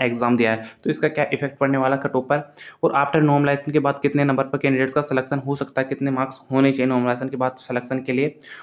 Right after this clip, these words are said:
और फाइनल कैटेगरी वाइज कितना कट ऑफ जा सकता है आपका एमटीएस दो हज़ार बाईस का। इसके साथ ही रिजल्ट कब तक डिक्लेयर किया जा सकता है ऑफिशियली, और यहाँ पर पॉसिबल डेट की बात करेंगे, ज्वाइनिंग कब तक कराई जा सकती है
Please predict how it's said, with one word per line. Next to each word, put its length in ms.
और 180
फाइनल 280
कैटेगरी 320
वाइज 180
कितना 240
कट 180
ऑफ 140
जा 160
सकता 260
है 140
आपका 300
एमटीएस 360
दो 80
हज़ार 160
बाईस 240
का। 200
इसके 200
साथ 160
ही 100
रिजल्ट 300
कब 200
तक 100
डिक्लेयर 340
किया 180
जा 100
सकता 260
है 80
ऑफिशियली, 520
और 200
यहाँ 180
पर 180
पॉसिबल 320
डेट 200
की 80
बात 220
करेंगे, 260
ज्वाइनिंग 300
कब 200
तक 140
कराई 200
जा 100
सकती 300
है 80